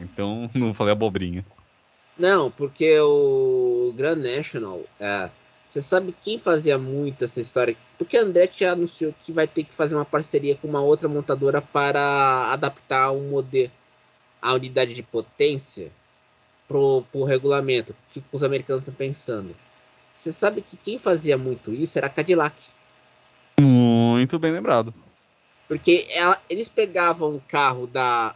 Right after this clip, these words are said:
Speaker 2: pegavam o carro da Chevrolet e adaptavam com a marca, ma-, Cadillac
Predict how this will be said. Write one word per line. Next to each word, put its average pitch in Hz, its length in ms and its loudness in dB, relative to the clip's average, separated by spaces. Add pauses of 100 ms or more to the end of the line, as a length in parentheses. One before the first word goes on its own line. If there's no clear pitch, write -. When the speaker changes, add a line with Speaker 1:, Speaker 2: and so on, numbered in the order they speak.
(160)
Speaker 2:
pegavam 160 460 -2
o 165 120 -8
carro 117 480 -4 (280)
da 123 180 -6
Chevrolet 131 800 -4 (520)
e 160 100 2
adaptavam 185 960 -2
com 196 100 -2
a 185 80 0
marca, 170 360 -2 (800)
ma-, 160 220 -4 (600)
Cadillac 170 460 -2